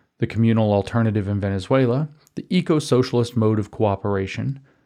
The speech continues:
on technology and degrowth, democratic planning for degrowth.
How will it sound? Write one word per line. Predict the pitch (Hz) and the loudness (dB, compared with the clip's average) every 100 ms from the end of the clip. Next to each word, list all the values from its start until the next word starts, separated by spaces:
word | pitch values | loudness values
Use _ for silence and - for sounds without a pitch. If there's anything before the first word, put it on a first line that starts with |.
| _ - | _ -2
on | 113 104 | 0 0
technology | 120 110 104 92 98 95 117 113 | -2 -2 -2 0 -2 0 -2 -2
and | 98 95 | -4 -2
degrowth, | 107 107 - 151 110 92 - _ _ _ _ - | -4 -4 -2 -2 -2 -6 -16 _ _ _ _ -2
democratic | 110 107 113 107 110 - | 0 0 0 0 0 -4
planning | 117 104 107 | -2 0 0
for | 117 104 98 98 - | -2 -2 -2 -2 -2
degrowth. | 117 110 131 139 104 101 - | -2 0 0 0 0 -6 -16